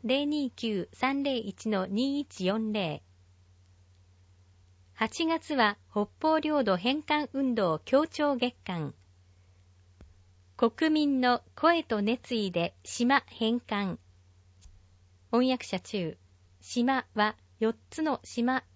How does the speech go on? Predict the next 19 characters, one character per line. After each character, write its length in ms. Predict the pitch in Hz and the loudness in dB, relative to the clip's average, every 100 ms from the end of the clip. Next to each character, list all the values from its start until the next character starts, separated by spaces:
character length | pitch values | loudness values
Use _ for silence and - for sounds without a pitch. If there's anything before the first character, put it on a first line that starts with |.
| - | -4
の 140 | 220 | -4
漢 240 | - 233 233 | -2 0 0
字 120 | 220 | 0
が 160 | 202 | -2
当 60 | 196 | -2
て 80 | 214 | -2
ら 120 | 202 | -2
れ 80 | 196 | -4
て 100 | 190 | -4
い 100 | 185 | -4
ま 160 | 170 | -4
す。 160 | 185 - _ _ _ _ _ _ _ _ | -8 -14 _ _ _ _ _ _ _ _
音 160 | 214 226 | 0 0
訳 160 | 233 | 0
者 140 | - 180 | -4 -8
中 260 | - 190 170 | -4 -6 -4
終 100 | 156 | -2
わ 120 | 170 | -2
り。 160 | 160 | -6